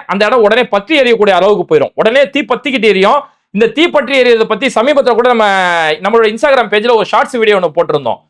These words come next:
அங்க இருக்கக்கூடிய யூசுப் அல் ராஸ் அப்படின்னு சொல்லக்கூடியவரு,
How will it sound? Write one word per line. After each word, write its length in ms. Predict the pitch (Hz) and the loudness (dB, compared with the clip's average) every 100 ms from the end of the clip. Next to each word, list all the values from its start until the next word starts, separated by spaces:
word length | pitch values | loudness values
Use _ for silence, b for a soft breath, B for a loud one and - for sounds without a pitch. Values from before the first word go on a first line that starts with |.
| _ _ _ | _ _ _
அங்க 220 | - 262 277 | -4 0 2
இருக்கக்கூடிய 600 | 311 254 262 277 240 185 | 0 0 2 2 2 0
யூசுப் 340 | 302 311 254 | 0 -2 0
அல் 60 | 233 | 0
ராஸ் 300 | 214 202 160 | 0 0 -4
அப்படின்னு 360 | - 202 226 | -6 -4 -2
சொல்லக்கூடியவரு, 480 | 214 208 190 175 208 | -2 -2 2 2 2